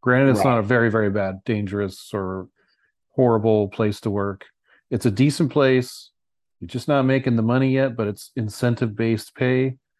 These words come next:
Speaker 1: How long should some, uh, an associate put into that practice before they walk? Because a lot of these associates will look at their first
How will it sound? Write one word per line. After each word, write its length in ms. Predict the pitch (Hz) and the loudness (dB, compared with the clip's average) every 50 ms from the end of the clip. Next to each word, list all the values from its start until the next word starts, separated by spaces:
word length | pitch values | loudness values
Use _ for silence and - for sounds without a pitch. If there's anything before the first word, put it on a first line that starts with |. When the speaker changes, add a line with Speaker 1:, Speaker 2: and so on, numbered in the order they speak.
| _ _ _ _ | _ _ _ _
Speaker 1:
How 200 | - 151 170 185 | -2 0 0 2
long 300 | 185 160 147 143 139 135 | 2 2 0 0 0 -2
should 220 | 123 - 123 107 | -4 -6 -10 -12
some, 420 | - - - 123 120 117 117 113 - _ - | -12 -8 -6 -4 -4 -4 -6 -8 -10 _ -6
uh, 260 | 127 113 104 104 110 117 | -4 -4 -2 -2 -4 -6
an 120 | 120 113 | -6 -6
associate 480 | 113 107 - - 113 107 - 113 98 _ | -6 -6 -4 -4 -4 -4 -4 -8 -10 _
put 180 | - - 131 | -6 -4 -2
into 360 | 123 123 117 113 - - 113 101 | -2 0 -2 -4 -4 -6 -6 -4
that 320 | 104 104 104 104 - - | -2 -2 -4 -4 -6 -8
practice 500 | - 113 107 101 98 - - 104 98 - | -8 -6 -6 -6 -6 -6 -8 -10 -10 -10
before 460 | - 107 98 - - 107 98 98 98 | -8 -10 -10 -6 -4 -4 -4 -4 -6
they 400 | 90 95 92 92 90 90 90 - _ _ _ _ _ | -8 -8 -10 -8 -10 -12 -12 -14 _ _ _ _ _
walk? 440 | - 113 98 92 87 - - _ - - | -8 -6 -4 -2 -4 -4 -6 _ -10 -8
Because 220 | - 104 113 113 | -4 -2 0 2
a 20 | 123 | 2
lot 120 | 131 139 | 2 2
of 60 | 139 | 4
these 120 | 139 135 117 | 2 0 -2
associates 760 | 113 - - 127 113 104 - 120 110 107 101 - - - - _ _ _ _ _ _ _ _ _ _ _ _ - | -2 -4 -4 -4 -4 -4 -6 -6 -6 -6 -8 -10 -18 -20 -20 _ _ _ _ _ _ _ _ _ _ _ _ -6
will 180 | - 104 104 104 | -4 -2 0 2
look 220 | 110 113 110 - | 2 0 0 -2
at 60 | 107 - | -2 -2
their 100 | 110 101 | -2 -2
first 260 | - 135 117 101 - | 0 -2 -4 -4 -4